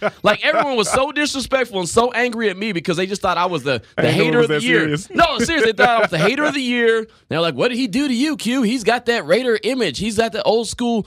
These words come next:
Speaker 2: Raider style." And I said, "Well, first of all, that old school style don't work no, now.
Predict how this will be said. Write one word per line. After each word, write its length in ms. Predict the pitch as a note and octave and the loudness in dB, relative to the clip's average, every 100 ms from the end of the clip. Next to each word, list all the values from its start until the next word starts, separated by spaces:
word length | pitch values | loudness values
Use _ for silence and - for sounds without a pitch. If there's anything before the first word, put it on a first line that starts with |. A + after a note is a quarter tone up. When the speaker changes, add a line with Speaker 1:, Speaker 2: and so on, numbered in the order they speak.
| - - | -6 0
Speaker 2:
Raider 240 | A3+ A3+ | 0 0
style." 460 | F#3+ A3+ C4 G3 C#3 | -2 -2 0 0 0
And 100 | D#3+ | -2
I 40 | |
said, 100 | G3 | -2
"Well, 80 | F#3 | -2
first 260 | C4 E4 | -2 -2
of 60 | A3+ | -4
all, 100 | G3+ | -4
that 180 | G3 A#3+ | -2 -2
old 180 | A3+ B3 | -2 -2
school 240 | - A#3+ | -4 -6
style 300 | A3 C4+ C#4 | -4 -2 -2
don't 180 | A#3+ A#3 | -2 -2
work 240 | G#3 D4 - | -2 -4 -4
no, 300 | C3+ F2+ F#2 | -4 -4 -4
now. 320 | C3+ G#2 | -4 -4